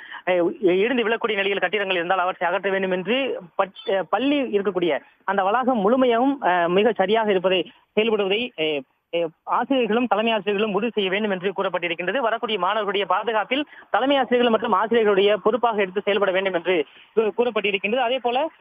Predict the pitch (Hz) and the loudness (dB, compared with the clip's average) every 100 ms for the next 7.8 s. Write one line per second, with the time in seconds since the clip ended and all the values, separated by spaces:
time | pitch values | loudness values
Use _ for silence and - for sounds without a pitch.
0 | _ 208 214 240 320 - 254 262 226 247 | _ -2 2 4 2 0 -2 0 -2 0
1 | 247 226 202 208 220 220 196 190 190 220 | -2 -2 0 0 0 -2 0 0 0 -2
2 | 139 - _ - 196 190 247 262 240 220 | -2 -6 _ -2 0 2 2 4 4 4
3 | 240 233 202 233 240 208 202 214 202 226 | 4 2 0 2 0 0 0 0 0 0
4 | 208 214 214 202 185 175 226 208 202 214 | 0 -2 -2 -2 -2 -2 -2 -2 -2 0
5 | 170 202 196 190 180 190 190 190 - 214 | -2 -2 -4 -4 -2 -4 -2 -4 -4 -4
6 | 247 226 208 196 220 180 233 269 254 214 | -4 -4 -6 -6 -6 -4 -4 -4 -6 -6
7 | 208 196 180 170 202 185 170 | -8 -6 -6 -6 -4 -6 -6